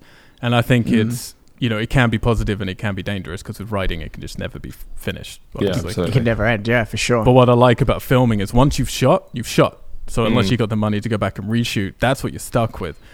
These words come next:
Speaker 1: And I've always
Speaker 2: Yeah.
Speaker 1: kind of liked the energy, like, the, you know, two of my favorite things I've made were done in forty-eight hours, basically. And I like that energy of just go and do it, just get it done, and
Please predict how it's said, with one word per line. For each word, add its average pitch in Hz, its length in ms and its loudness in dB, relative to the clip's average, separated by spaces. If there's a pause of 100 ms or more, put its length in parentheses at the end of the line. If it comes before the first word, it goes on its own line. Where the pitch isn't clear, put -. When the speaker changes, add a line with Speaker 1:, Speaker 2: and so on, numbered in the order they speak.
(320)
Speaker 1:
And 120 180 2
I've 127 160 6
always 180 180 10
Speaker 2:
Yeah. 110 60 2
Speaker 1:
kind 143 120 8
of 123 120 4
liked 123 280 4
the 113 160 2
energy, 123 320 2
like, 101 280 -4
the, 110 140 -2 (360)
you 123 100 -4
know, 107 120 -4
two 143 180 4
of 120 80 2
my 110 80 2
favorite 104 320 -4
things 143 200 0
I've 113 140 -2
made 101 200 -4
were 101 60 -4
done 101 200 -4
in 98 100 -6
forty-eight 98 400 -4
hours, 120 380 -2
basically. - 480 -12
And 95 100 -6
I 110 40 -2
like 123 300 2
that 104 160 -2
energy 113 300 -2
of 127 80 -2
just - 160 -8
go 131 180 2
and 120 120 0
do 110 160 -2
it, 107 160 -4
just - 100 -14
get 117 160 -2
it 117 80 -8
done, 107 420 -4
and 120 160 0